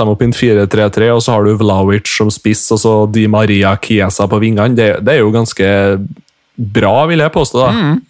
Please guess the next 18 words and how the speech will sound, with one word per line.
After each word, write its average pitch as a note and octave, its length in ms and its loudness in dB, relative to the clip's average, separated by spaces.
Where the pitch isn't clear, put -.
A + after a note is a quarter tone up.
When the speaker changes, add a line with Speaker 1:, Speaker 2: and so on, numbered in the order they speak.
Speaker 1:
Eh, C3 480 2
og C3 100 2
så C#3 140 -2
har A#2+ 180 0
du A2 80 2
de A2+ 200 2
ungguttene G#2+ 600 0
og G#2+ 80 2
Milik G2+ 400 0
og A2 120 0
litt G#2+ 100 -4
sånn A2 160 0
som A2+ 200 -2
kan, A2 280 0
eh, A2 280 0
komme A2+ 300 0
inn. C#3+ 120 2
Speaker 2:
Mm. F3+ 300 -2